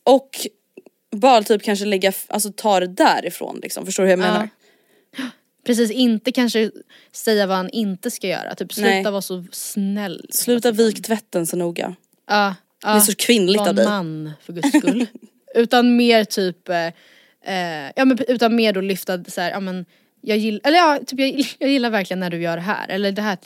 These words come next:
Speaker 2: ja, jag vet. Ah, fast det blir också så himla konstigt. Och, och
Speaker 1: Gud,
Speaker 2: bara,
Speaker 1: det är
Speaker 2: ja, men, eh,
Speaker 1: jättesvårt.
Speaker 2: ja, det, jag tänkte också på det här,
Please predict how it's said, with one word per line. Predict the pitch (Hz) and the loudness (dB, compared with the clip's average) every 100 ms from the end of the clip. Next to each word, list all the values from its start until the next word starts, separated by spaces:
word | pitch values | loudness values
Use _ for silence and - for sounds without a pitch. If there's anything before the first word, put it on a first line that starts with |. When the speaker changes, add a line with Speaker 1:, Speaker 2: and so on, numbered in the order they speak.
| _ | _
Speaker 2:
ja, | - 220 | -4 -2
jag | 196 | -2
vet. | 170 - | -4 -8
Ah, | - - - - | -12 -12 -14 -14
fast | 208 | -12
det | 208 | -10
blir | 208 | -10
också | - | -10
så | - | -14
himla | 208 - 240 196 185 147 135 | -12 -6 -4 -4 -6 -6 -8
konstigt. | - - - - - 226 - - _ - - - _ | -12 -16 -16 -14 -14 -14 -16 -20 _ -20 -20 -20 _
Och, | - - | -18 -10
och | 196 | -6
Speaker 1:
Gud, | 254 | 0
Speaker 2:
bara, | 247 | 0
Speaker 1:
det | 240 | 0
är | |
Speaker 2:
ja, | 269 - | -2 2
men, | 254 269 262 | 4 6 6
eh, | 254 | 4
Speaker 1:
jättesvårt. | 240 233 - - - _ - - _ _ | 2 -2 -8 -20 -20 _ -20 -20 _ _
Speaker 2:
ja, | 240 254 | 4 4
det, | 254 247 | 4 2
jag | 269 277 | 2 2
tänkte | - 294 269 | 2 2 2
också | 311 - 202 196 _ | -2 0 0 0 _
på | - | -8
det | 208 | -6
här, | 196 190 | -2 -2